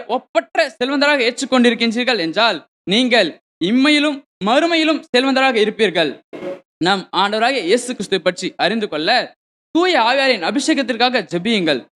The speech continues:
தூய ஆவியால் ஆட்கொள்ளப்பட்டு உன்னத வல்லமையால் நீங்கள் நிரப்பப்படும் போது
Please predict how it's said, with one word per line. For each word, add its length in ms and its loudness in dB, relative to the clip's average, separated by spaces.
தூய 340 0
ஆவியால் 360 0
ஆட்கொள்ளப்பட்டு 640 0
உன்னத 400 2
வல்லமையால் 500 0
நீங்கள் 280 -2
நிரப்பப்படும் 500 -2
போது 200 2